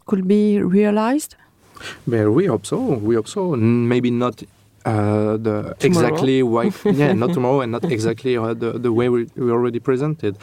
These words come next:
Speaker 2: But I think because we already present this project on the, on the city town hall, and, uh, we already see, uh,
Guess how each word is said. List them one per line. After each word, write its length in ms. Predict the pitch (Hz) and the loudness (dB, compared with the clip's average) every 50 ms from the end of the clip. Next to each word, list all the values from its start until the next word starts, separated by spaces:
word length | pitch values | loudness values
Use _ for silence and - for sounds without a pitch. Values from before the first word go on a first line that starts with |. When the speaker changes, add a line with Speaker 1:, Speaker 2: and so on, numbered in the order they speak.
| - - - - - | -20 -20 -20 -8 -2
Speaker 2:
But 160 | 113 110 110 | -2 0 0
I 100 | 110 110 | 0 -2
think 300 | - - 170 180 196 175 | -2 -4 -4 -2 -2 -2
because 300 | - 110 - 110 104 104 | -4 0 0 0 0 2
we 80 | 110 107 | 0 0
already 280 | 107 110 117 113 117 | 0 0 -2 -4 -6
present 440 | 110 - - 113 107 123 113 113 107 | -10 -4 -4 -4 -4 -4 -6 -4 -4
this 160 | 107 101 - | -4 -6 -6
project 480 | - 113 107 104 110 107 110 107 - - | -4 -4 -4 -2 0 -2 -2 -2 -4 -8
on 120 | 107 104 | -8 -6
the, 280 | 104 101 92 - 107 - - - - - - - - | -4 -6 -6 -6 -10 -12 -14 -16 -18 -18 -20 -12 -8
on 100 | 120 113 | -6 -4
the 140 | 117 110 110 | -2 -2 -2
city 320 | - - - 110 - 117 | -4 -6 -8 -6 -6 -8
town 360 | 107 - 117 120 143 185 180 - - - - - - | -6 -4 -4 -4 -2 -4 -6 -6 -12 -20 -16 -2 0
hall, 240 | 127 151 185 220 - - - - - - - - - - _ _ - | 2 2 2 0 -6 -12 -16 -14 -14 -14 -14 -16 -18 -20 _ _ -4
and, 340 | - 135 127 123 123 127 120 | 0 0 2 2 2 2 2
uh, 460 | 120 120 120 117 117 113 107 104 - 107 107 - _ _ _ _ _ _ - | 2 2 2 2 2 2 2 0 -2 -4 -10 -16 _ _ _ _ _ _ -14
we 240 | 135 127 139 131 131 | -2 2 2 2 4
already 600 | 156 170 165 147 135 143 147 147 139 127 117 110 | 2 2 0 0 0 0 0 0 0 -2 -4 -4
see, 500 | - - - - - 135 139 143 135 127 | -6 -8 -8 -4 0 2 2 2 2 0
uh, 480 | 117 113 113 113 113 113 113 - - | 0 -2 -4 -4 -6 -6 -8 -10 -10